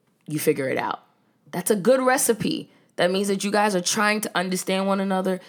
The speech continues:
You enjoy each other's space. You're figuring it out. But when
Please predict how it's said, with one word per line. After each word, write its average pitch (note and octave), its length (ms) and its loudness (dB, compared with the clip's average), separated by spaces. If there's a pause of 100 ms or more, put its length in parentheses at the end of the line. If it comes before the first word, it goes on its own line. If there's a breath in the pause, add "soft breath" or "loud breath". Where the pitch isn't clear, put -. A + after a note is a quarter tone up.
(120 loud breath)
You D3+ 120 -2
enjoy D#3 320 4
each F3 160 0
other's D#3+ 200 0
space. D#3+ 520 0 (180)
You're C#3 100 -6
figuring D3 500 0
it C3+ 80 -4
out. - 220 -4 (600 soft breath)
But F3+ 100 -2
when G#3+ 400 -2